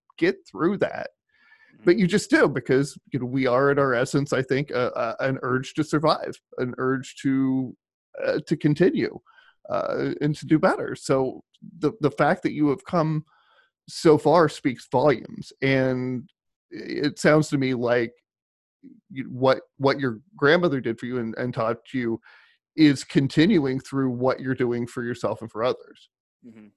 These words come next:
Speaker 2: Oh yeah, a hundred percent, man.
Speaker 1: Yeah,
Speaker 2: I mean,
Speaker 1: that's fan-,
Speaker 2: uh,
Speaker 1: awesome.
Speaker 2: yeah, she, she had such a caring, gentle, kind heart. And, um, you know, she would, she would literally, uh,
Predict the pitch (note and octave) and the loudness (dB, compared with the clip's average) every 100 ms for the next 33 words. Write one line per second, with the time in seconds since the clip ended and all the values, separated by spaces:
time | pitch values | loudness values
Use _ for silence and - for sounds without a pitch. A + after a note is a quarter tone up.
0 | _ _ _ C3+ B2 A2+ A2+ F2+ A2+ B2+ | _ _ _ -10 -8 -8 -12 -14 -18 -20
1 | A2+ _ G#2 A2 - G#2+ G#2+ B2 A#2 B2 | -20 _ -20 -20 -20 -20 -12 -10 -10 -8
2 | C#3 - C3+ G#2+ - _ - C#3 C#3+ - | -8 -4 -6 -6 -14 _ -6 -4 -4 -6
3 | F2+ F#2+ _ _ _ B2+ A#2+ A#2 - D#3 | -16 -18 _ _ _ -14 -14 -14 -16 -18
4 | D3+ _ - E3+ F3+ F3 D3 B2 _ - | -18 _ -20 -18 -12 -12 -12 -16 _ -20
5 | D#3 - A#2 _ B2+ C3 C3 B2 A2+ A#2 | -20 -20 -20 _ -16 -16 -16 -18 -16 -18
6 | - A2+ A2 - A#2 A2+ A2+ A2 - _ | -16 -20 -20 -18 -18 -18 -16 -16 -16 _
7 | _ _ _ _ _ _ - A#2 A2+ A2 | _ _ _ _ _ _ -18 -16 -14 -14
8 | G#2+ G#2+ G2+ _ _ _ _ G2+ G2+ D#2 | -14 -14 -20 _ _ _ _ -20 -20 -20
9 | - B2 G#2+ F#2+ _ _ _ _ _ _ | -18 -18 -18 _ _ _ _ _ _ _
10 | - D3 C#3+ C#3+ D#3 D#3+ D3 C#3+ C3+ C3 | -16 -14 -10 -6 -4 -4 -4 -8 -8 -10
11 | A#2+ A#2 | -10 -10